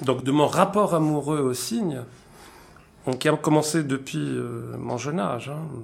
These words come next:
depuis que j'étais écolier. Donc, la première chose que je fais, au début de l'année, c'est de tâter, palper,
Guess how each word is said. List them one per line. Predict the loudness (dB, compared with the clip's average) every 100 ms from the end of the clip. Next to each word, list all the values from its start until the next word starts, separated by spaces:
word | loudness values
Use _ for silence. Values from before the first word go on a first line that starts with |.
| -14 -18 -20 -20 -20 -20 -18
depuis | -16 -8
que | -8
j'étais | -4 -4
écolier. | -4 -4 -4 -6 -8 -14 -4
Donc, | -2 -2
la |
première | 0 2 2
chose | 0 -2
que | -2
je | -4 -2
fais, | -2 -4 -2
au |
début | -2 -2
de | -2
l'année, | -2 -2 -4 -6 -14 -20 _ _ _ _
c'est | -14 -6 -4 -2
de | -2 -2 -2 -4 -10 -20 -20 -20 2
tâter, | 2 2 -2 -2
palper, | -2 -2 -2 -4 -8 -8 -8 -10